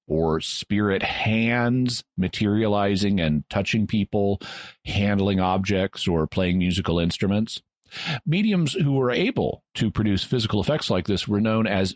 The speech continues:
physical mediums, as opposed to mental mediums who were simply in mental contact with the spirits and spoke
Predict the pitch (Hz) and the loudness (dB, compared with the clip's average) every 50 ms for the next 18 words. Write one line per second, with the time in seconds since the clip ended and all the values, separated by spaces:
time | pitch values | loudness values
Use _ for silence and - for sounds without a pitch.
0 | - _ - - 156 151 139 127 - 87 78 71 80 73 64 58 55 - - - | -10 _ -4 -2 0 0 0 0 0 0 0 0 0 0 0 -2 -4 -6 -8 -10
1 | - - - - - - 90 90 92 92 95 - - 95 87 87 90 82 - - | -12 -14 -14 -10 -4 -2 0 0 2 0 -2 0 0 2 2 2 2 0 -2 -2
2 | - - 92 87 90 - - - - - _ _ - 87 95 107 127 151 185 175 | -2 0 2 2 0 -2 -4 -14 -18 -20 _ _ -2 0 2 2 2 2 0 0
3 | - - 98 85 80 78 73 73 71 69 65 60 58 58 57 60 69 - - - | 0 0 0 2 2 2 2 0 0 0 -2 -2 -2 -2 -4 -4 -6 -8 -10 -14
4 | - - _ - - 107 101 98 95 - - 110 110 104 - 107 101 98 92 90 | -20 -20 _ -2 0 2 2 2 2 2 0 0 0 2 2 2 2 2 2 2
5 | 90 87 87 87 90 107 113 117 117 - 98 82 71 - - 78 73 69 67 60 | 2 2 2 2 2 2 2 0 0 0 0 -2 -2 -2 -2 0 0 2 0 0
6 | - - 58 55 50 50 - - - - _ - 95 87 80 - - 80 - - | 0 0 0 0 -2 -4 -6 -12 -18 -18 _ -2 0 0 0 0 -2 -4 -4 -2
7 | - 85 80 80 78 76 73 - - - 76 76 71 73 - - - - 127 107 | 0 0 2 2 2 2 0 -2 -2 0 0 2 0 0 -2 -4 -2 -2 0 0
8 | 85 78 - | 0 -2 -4